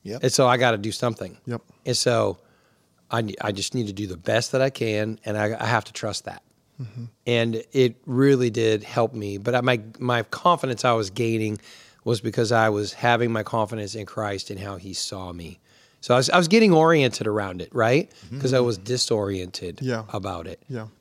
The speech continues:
Speaker 2: You know, especially when you have half of every crowd in front of you telling you that you're not following God.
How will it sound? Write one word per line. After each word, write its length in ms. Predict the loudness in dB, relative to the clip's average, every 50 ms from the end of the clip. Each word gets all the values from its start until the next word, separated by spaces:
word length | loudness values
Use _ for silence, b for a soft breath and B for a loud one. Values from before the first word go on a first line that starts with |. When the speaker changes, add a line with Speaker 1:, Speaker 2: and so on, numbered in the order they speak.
| _ _ -4
Speaker 2:
You 100 | -2 0
know, 140 | 0 0 0
especially 400 | 0 2 4 4 4 6 4 4
when 160 | 6 4 4
you 80 | 2 4
have 340 | 4 4 6 4 2 0
half 400 | -2 0 2 4 4 4 4 2
of 140 | 0 -2 0
every 400 | 2 2 2 2 2 0 0 -2 -6 -10
crowd 400 | -6 -2 0 2 4 4 4 2
in 100 | 0 -2
front 280 | -6 -6 -6 -4 -2 -2
of 100 | -2 0
you 300 | 2 2 2 2 0 -2 b b b b b b b b b b b b b b b b b -2
telling 340 | 0 2 2 2 2 2 0
you 140 | 0 0 0
that 100 | 0 0
you're 180 | 0 0 0
not 240 | 0 0 0 -2 -2
following 420 | -2 -2 -2 -2 -2 -4 -6 -8 -8
God. 300 | -8 -8 -8 -8 -10